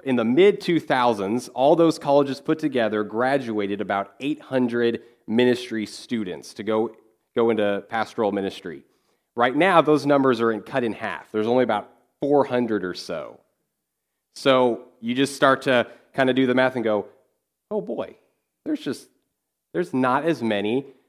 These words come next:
pastors as, as we need." So yeah, the harvest is plentiful, but the workers are few. But what Jesus is talking about is not just for, like, full-time pastors. It's also for all of us.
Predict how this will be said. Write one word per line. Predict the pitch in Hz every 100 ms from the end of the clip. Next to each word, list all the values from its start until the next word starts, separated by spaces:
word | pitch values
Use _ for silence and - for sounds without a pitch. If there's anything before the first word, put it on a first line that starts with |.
| _
pastors | 107 95 - - 127 131 - - -
as, | 123 123 127 - -
as | - 127 123
we | 151
need." | 190 147
So | -
yeah, | 123 139
the | 104
harvest | 123 165 160
is | -
plentiful, | - 185 180 127 107
but | 107
the |
workers | 110 139 139 123
are | 113
few. | 98 160 143 101 139 - _ _ _ _ -
But | 135
what | 139
Jesus | 156 190 151 123
is | -
talking | 190 196 143
about | 113 107
is | 107
not | 135 147
just | 131 127
for, | - 117
like, | 107 101 -
full-time | 131 127 117 110
pastors. | 101 92 90 - 50 - - _ _ _
It's | 120 113
also | 131 147 156 131
for | 113 113 104
all | 107 120 120
of | 101
us. | 85 - - -